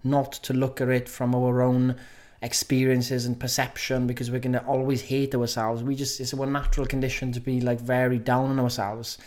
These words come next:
How, how would you speak to your mate if you saw your friend's data? How, how, how would you react to it?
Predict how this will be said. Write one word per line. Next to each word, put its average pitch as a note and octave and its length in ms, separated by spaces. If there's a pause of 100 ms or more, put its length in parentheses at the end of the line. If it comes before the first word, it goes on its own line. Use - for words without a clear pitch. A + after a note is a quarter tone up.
(300)
How, D3 280
how D#3 180
would D#3 120
you D#3 60
speak - 280
to - 40
your C#3+ 80
mate C3 500
if B2+ 120
you C3 80
saw - 100
your D3 160
friend's C#3 480
data? A2+ 420
How, A#2+ 100
how, B2+ 360
how C3 140
would C#3 140
you C3 120
react C#3 360
to D#3+ 120
it? F3 160